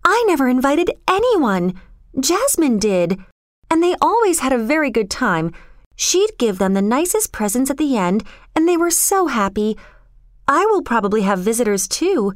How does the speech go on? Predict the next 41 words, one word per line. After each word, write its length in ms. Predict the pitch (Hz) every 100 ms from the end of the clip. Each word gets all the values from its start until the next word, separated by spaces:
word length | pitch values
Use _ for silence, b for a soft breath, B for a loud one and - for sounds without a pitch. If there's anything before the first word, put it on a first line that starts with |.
| b b b b -
We 260 | 302 294 285
can't 300 | 262 277 226
let 100 | 214
a 60 |
small 360 | 208 - 220 202
thing 300 | - 226 240
like 320 | 202 185 180
death 320 | 240 294 285
make 180 | 226 208
us 100 | 208
stop 300 | - 226 294
enjoying 540 | 302 214 254 247 226
life. 500 | 214 233 392 339 - - b b b b b -
Think 300 | - 233 233
of 100 | 302
how 140 | 208
lonely 560 | 208 214 277 392 415 277
it'd 200 | 214 185
be 200 | 294 370
out 180 | 262 -
here 240 | 220 208
if 140 | 214
we 100 | 262
never 340 | 262 254 277 349
had 200 | 277 247
any 200 | 226 269
guests. 600 | 349 403 320 180 - - b b b b b
Father 420 | - - 339 403
and 160 | 262 208
Mother 240 | 226 254
have 180 | 208 -
killed 300 | - 220 196
some 180 | - 254
of 120 | 240
their 160 | 208 208
best 340 | 190 277 -
friends 540 | - 277 302 233 247 -
just 320 | - 370 -
like 200 | 370 359
we 180 | 349 427
have. 420 | 285 175 165